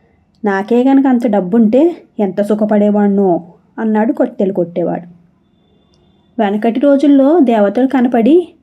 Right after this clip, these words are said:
కోరిన వరాలు ఇచ్చేవాళ్ళట. ఎవరైనా దేవత వచ్చి "మనని వరాలు కోరుకోమంటే ఎంత బాగుండును," అంది భార్య. ఆమె మాట ఇంకా పూర్తి కాకముందే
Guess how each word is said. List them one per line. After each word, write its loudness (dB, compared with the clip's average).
కోరిన 0
వరాలు 0
ఇచ్చేవాళ్ళట. -2
ఎవరైనా 0
దేవత 0
వచ్చి 0
"మనని -2
వరాలు -2
కోరుకోమంటే 0
ఎంత -4
బాగుండును," 0
అంది 0
భార్య. -2
ఆమె 2
మాట 0
ఇంకా 2
పూర్తి 0
కాకముందే 2